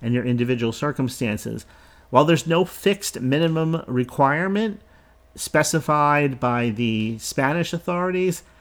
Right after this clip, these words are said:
having a clear understanding of the financial expectations, what they expect of you, will help you plan accordingly. So y-, you can connect with all of these people online, um,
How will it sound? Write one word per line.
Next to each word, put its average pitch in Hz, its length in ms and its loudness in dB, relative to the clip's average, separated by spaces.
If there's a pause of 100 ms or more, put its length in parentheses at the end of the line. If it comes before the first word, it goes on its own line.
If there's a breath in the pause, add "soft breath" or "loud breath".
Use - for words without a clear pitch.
(260 soft breath)
having 170 480 0
a 120 120 -2
clear 160 340 -2
understanding 135 800 -2
of 110 300 -4
the 113 180 -2
financial 120 760 -2 (320 soft breath)
expectations, 123 1200 0 (160)
what 127 160 2
they 120 120 2
expect 202 460 -4
of 139 120 -2
you, 113 260 2 (260 soft breath)
will 131 100 -4
help 135 260 -2
you 131 80 -4
plan 110 520 -4 (420 soft breath)
accordingly. 110 800 -2 (500 loud breath)
So 170 120 4
y-, 185 220 2
you 254 200 6
can 311 160 0
connect 190 440 0
with 147 420 -2 (600)
all 214 200 6
of 175 100 2
these 165 200 0
people 135 320 -2
online, 113 640 0 (520 soft breath)
um, 107 640 0